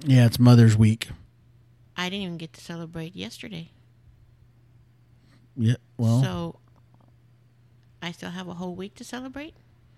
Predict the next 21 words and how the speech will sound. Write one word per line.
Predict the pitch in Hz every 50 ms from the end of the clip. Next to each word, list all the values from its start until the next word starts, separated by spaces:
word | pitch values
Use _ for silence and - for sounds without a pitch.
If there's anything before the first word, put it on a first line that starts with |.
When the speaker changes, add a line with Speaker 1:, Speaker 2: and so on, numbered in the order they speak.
| _ _ _ _ _ _ _ _ _ _ _ _ _ _ - - - _ _
Speaker 1:
Sure. | - - - 185 208 180 -
Speaker 2:
You | 285
know, | 311 302 294
like, | 269 240 -
you're | 214 208
gonna | 202 208 180 170 160 -
cook | - - 208 -
for | - - -
me, | 208 202 202 202 208 202 202 202
you're | 190 185 180
gonna | 175 170
Speaker 1:
Me? | - 123 151
Speaker 2:
do | 214 320 381
my | 370 - - -
dishes, | - 214 226 220 - - 214 208 208 202 202 202 196 202 202 -
you're | 185 180
gonna | 175 139 127
Speaker 1:
Me? | 143 180 240 294 339 330
Speaker 2:
vacuum, | - - 196 214 226 - - - 214 208 208 208 208 202 196
you're | 190 185
gonna | 185 180 175 175 170 165 160